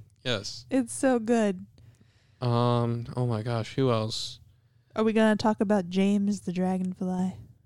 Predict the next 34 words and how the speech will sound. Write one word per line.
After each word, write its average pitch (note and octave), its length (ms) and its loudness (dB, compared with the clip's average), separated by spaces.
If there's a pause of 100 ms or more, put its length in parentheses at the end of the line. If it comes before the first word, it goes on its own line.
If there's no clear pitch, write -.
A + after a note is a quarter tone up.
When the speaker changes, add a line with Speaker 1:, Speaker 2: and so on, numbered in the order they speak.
Speaker 1:
James A2 240 -12
the, A2+ 140 -8 (120)
<laughs> D3+ 40 2
oh C#3 40 4
my G#2+ 240 -2
goodness, B2 420 -12
James - 300 -12
the - 60 -14
Dragonfly. - 360 -14 (380)
Speaker 2:
This - 580 4 (840)
Speaker 1:
Probably G#3 260 4
the E3+ 120 0
second B2+ 640 2
funniest G#2+ 560 0
character. - 560 -6 (360)
Speaker 2:
He's F#4 360 4
funny, F4+ 480 2
but C#4 220 2
he's A#3+ 240 2
also B3+ 360 0
slightly C4 840 2
annoying, A#3+ 480 4
but A#3 100 2
he's G#3+ 300 -2
meant G#3+ 280 0
to C4+ 100 0
be B3+ 200 0
annoying, C#4+ 440 0
which A#3 180 0
is G3+ 140 2
why G#3+ 280 4
he's G3+ 220 -4
so G3+ 240 2
funny. F3+ 520 0